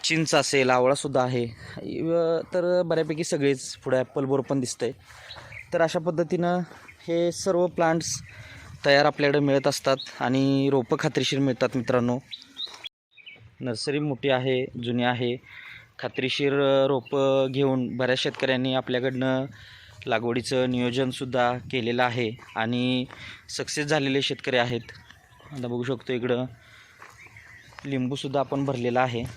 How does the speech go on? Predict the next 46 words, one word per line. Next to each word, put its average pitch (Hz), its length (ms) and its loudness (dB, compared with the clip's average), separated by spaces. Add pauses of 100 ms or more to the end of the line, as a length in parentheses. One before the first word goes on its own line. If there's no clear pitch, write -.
आणि 123 600 -2 (560)
आता 113 160 -2
आपण 127 180 -2
ह्या 127 140 2
साईडला 131 300 2
आलेलोच 131 360 2
आहे. 113 200 2
तर 120 100 -2
आता 120 160 -4
तुम्हाला 123 480 0 (140)
जे 131 200 0
सुरुवातीला 127 460 -2
मी 139 120 0
बोललो 131 420 2
की 131 60 -4
आपण 135 500 0 (520)
जो 127 60 0
एक 131 160 -2
व्हिडिओ 135 220 2
टाकला 131 260 2
होता 117 160 0 (100)
तो 131 100 0
ह्या 135 240 2
प्लॉटमधील 131 580 0
होता. 120 240 0
बघू 120 360 -6
शकतो 127 260 -2
आपण 120 200 -2
आपला 117 200 -2
हा 123 120 0
जो 123 140 -2
बांबूचा 123 600 0 (720)
चार 110 100 -2
पाच 120 220 0
एकरचा 123 380 -2
जो 127 180 0
प्लॉट 127 320 0
आहे 127 240 2 (220)
त्यामध्ये 123 340 0
ही 127 160 2
अशा 120 220 0
पद्धतीनं 123 640 0 (920)
रोपं 123 300 0
आपण 127 340 0
भरलेली 123 360 2
आहेत. 123 280 2